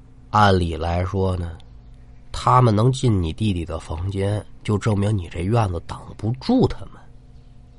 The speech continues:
那新的问题就来了：你们这半年怎么没有受到他们的骚扰呢？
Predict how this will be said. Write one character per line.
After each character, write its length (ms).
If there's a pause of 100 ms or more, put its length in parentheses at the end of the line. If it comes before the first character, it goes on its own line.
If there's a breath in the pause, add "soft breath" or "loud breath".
那 160
新 320
的 120
问 160
题 160
就 180
来 200
了： 80 (680 loud breath)
你 380
们 220
这 140
半 340
年 240
怎 140
么 100
没 140
有 140
受 240
到 140
他 140
们 140
的 120
骚 380
扰 400
呢？ 100